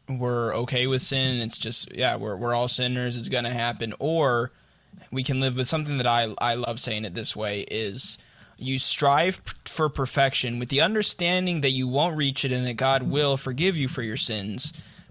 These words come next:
but your, you know, outlook is to strive for that perfection, for that standard.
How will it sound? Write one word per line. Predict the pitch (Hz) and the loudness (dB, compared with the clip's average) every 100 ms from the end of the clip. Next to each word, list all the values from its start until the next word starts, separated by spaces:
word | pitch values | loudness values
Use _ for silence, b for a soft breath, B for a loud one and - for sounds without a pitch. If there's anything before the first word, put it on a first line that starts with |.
| - | -4
but | 131 107 | -2 0
your, | 131 123 120 107 - _ _ _ _ _ _ _ - | 0 0 -2 -6 -14 _ _ _ _ _ _ _ -8
you | 135 | -4
know, | 120 107 - | -2 -4 0
outlook | 139 151 123 127 - | 2 2 0 -2 -2
is | 143 139 - | -2 0 0
to | - | -2
strive | 123 - 135 127 110 | -4 2 2 2 -2
for | 113 | -4
that | 101 104 | -4 -4
perfection, | 127 120 117 - 113 | -6 -6 -6 -6 -8
for | 120 131 | -6 -4
that | 117 - | -4 -4
standard. | - 80 80 71 87 | -6 -8 -10 -12 -14